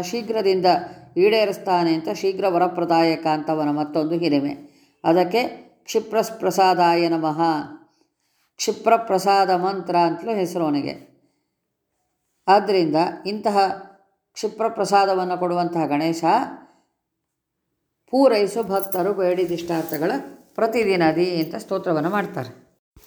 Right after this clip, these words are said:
ಗಣೇಶನ ಸ್ಥಾನ, ಅವನು ಭೂತ ಆಕಾಶಕ್ಕೆ ಅಭಿಮಾನಿಯಾಗಿದ್ದರಿಂದ ಬ್ರಹ್ಮಾಂಡದ ಹೊರಗೆ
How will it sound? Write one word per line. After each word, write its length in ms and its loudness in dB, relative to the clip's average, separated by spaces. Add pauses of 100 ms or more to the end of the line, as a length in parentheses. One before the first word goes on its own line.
(240)
ಗಣೇಶನ 480 2
ಸ್ಥಾನ, 400 0 (1400)
ಅವನು 500 2
ಭೂತ 200 2
ಆಕಾಶಕ್ಕೆ 640 0
ಅಭಿಮಾನಿಯಾಗಿದ್ದರಿಂದ 960 0 (640)
ಬ್ರಹ್ಮಾಂಡದ 600 0
ಹೊರಗೆ 760 0